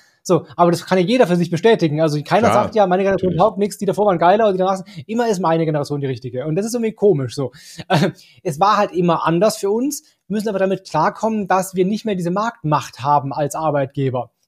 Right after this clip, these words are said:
Speaker 1: Die haben jetzt die Arbeitnehmer, ja, durch eben die Situation. Ähm, und bei gerade, was, äh, wir haben, ähm, Fachkräftemangel, ne, Bevölkerungspyramide, Umkehr und so weiter.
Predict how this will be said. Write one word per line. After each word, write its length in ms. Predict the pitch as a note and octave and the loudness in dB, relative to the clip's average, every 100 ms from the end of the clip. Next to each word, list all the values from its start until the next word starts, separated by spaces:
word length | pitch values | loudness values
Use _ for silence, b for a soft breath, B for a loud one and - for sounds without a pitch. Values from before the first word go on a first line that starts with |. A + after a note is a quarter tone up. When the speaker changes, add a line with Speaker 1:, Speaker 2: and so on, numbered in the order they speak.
| - | -4
Speaker 1:
Die 60 | |
haben 160 | C#3+ D#3 | -2 -2
jetzt 140 | E3+ | -2
die 80 | F#3 | -2
Arbeitnehmer, 720 | F3 F3+ F#3 F3+ G#3 C#3 G#2 | -2 -2 -2 0 0 0 -6
ja, 80 | C3 | -12
durch 240 | C3 D#3+ E3 | -2 -2 -2
eben 160 | E3+ | -4
die 60 | E3 | -4
Situation. 580 | D3+ C#3+ - F3 A3+ B B B - | -2 -4 0 0 0 B B B -6
Ähm, 320 | E3 E3+ E3 | -2 -2 -2
und 160 | E3+ | -2
bei 140 | D3 D#3 | 0 0
gerade, 280 | D#3+ E3 D#3 | 2 0 0
was, 120 | D#3 | 0
äh, 200 | E3 D#3 D#3 D3 b b - | -2 -2 -6 -12 b b -4
wir 80 | |
haben, 160 | D3 D#3+ | -2 0
ähm, 540 | E3+ D#3 D3+ D3+ D3 C#3 | 0 0 0 0 -4 -8
Fachkräftemangel, 720 | F3 F3+ F#3 F3 D#3+ D#3+ E3 | -10 -4 -4 -2 0 0 0
ne, 280 | F3 G3+ G#3 _ _ | 0 -2 -2 _ _
Bevölkerungspyramide, 960 | C3 - E3+ D#3 D#3 - D#3 D3 D#3+ D#3 | -10 -4 -4 -4 -8 -6 -6 -2 -2 -2
Umkehr 420 | D#3+ D#3+ D3 D3 | -4 -6 -2 -2
und 140 | F3 F3 | -2 -4
so 80 | |
weiter. 320 | D#3+ E3 D3 | -2 -2 -2